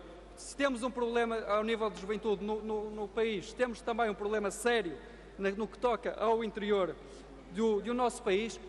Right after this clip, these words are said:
É um facto que os distritos de Bragança e Vila Real foram os únicos jo-, do país que não tiveram jovens a inscrever-se nos programas de Juventude em Ação, e isto não é porque os jovens do interior sejam menos solidários ou que não se inscrevam para o voluntariado, mas simplesmente porque o interior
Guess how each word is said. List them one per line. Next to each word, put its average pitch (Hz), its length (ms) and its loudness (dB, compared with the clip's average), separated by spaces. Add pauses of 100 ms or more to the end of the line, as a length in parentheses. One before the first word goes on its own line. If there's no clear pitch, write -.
É 233 80 2
um 220 80 4
facto 262 420 0
que 233 80 -6
os 202 60 -6
distritos - 340 -2
de 214 60 -6
Bragança 226 380 2
e 214 40 -4
Vila 226 240 2
Real 220 280 4
foram 214 240 2
os 202 140 -2
únicos 233 300 -2
jo-, 214 240 2 (160)
do 208 100 0
país 220 340 2
que - 80 -12
não 220 120 -2
tiveram 202 340 -2
jovens 196 340 0
a 190 40 -2
inscrever-se 185 580 -2 (320)
nos 208 120 -2
programas 214 340 2
de 190 60 -8
Juventude 208 380 -2
em 202 40 2
Ação, 202 400 0 (220)
e 247 180 2
isto 269 160 -4
não 247 140 2
é 247 80 6
porque - 180 -10
os 196 60 -6
jovens 233 240 2
do 233 80 -6
interior 220 260 0
sejam 214 260 -2
menos 220 220 -2
solidários 196 720 2 (240)
ou 233 120 4
que 240 80 -8
não 247 140 0
se 240 140 -6
inscrevam 226 360 0
para 233 140 0
o 208 60 2
voluntariado, 202 720 0 (260)
mas 226 140 -2
simplesmente 247 560 -2
porque 226 200 -4
o 247 140 0
interior 254 420 2